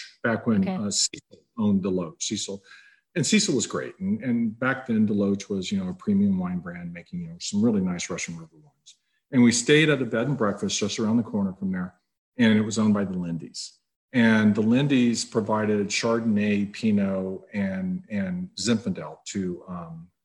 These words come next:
Speaker 1: to Deloach. And, and Bob was also a home winemaker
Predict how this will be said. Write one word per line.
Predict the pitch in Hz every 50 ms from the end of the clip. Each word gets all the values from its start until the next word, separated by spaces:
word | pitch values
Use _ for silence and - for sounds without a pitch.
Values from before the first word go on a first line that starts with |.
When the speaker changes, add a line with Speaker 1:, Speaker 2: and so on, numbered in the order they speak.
| _ _ -
Speaker 1:
to | - 113 101 90 87
Deloach. | 82 - 92 90 - - - - - - - - _ _ _ _ _ _ _ _ _ _ _ _ _ -
And, | 135 123 120 - - - 113 110 107 107 - -
and | - 240 226 220 226 220 208 131 113 - -
Bob | 135 107 127 127 135 139 131 123 117 107 120
was | 120 110 -
also | - - 117 117 113 - - 113 110 104 104
a | 101
home | 95 - 104 98 92
winemaker | 90 87 87 78 73 73